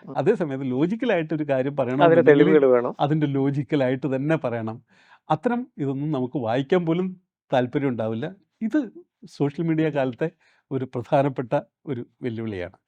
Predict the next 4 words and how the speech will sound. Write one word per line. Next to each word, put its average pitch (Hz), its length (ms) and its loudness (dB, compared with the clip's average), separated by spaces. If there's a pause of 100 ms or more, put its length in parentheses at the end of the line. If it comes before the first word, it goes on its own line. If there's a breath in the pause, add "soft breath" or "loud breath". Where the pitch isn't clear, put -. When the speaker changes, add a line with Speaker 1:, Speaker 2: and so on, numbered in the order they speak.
(280)
Speaker 1:
അതോടൊപ്പം 175 300 8
തന്നെ 170 120 4
അടിസ്ഥാനപരമായ 147 1160 6 (100)
ശാസ്ത്രം 131 720 2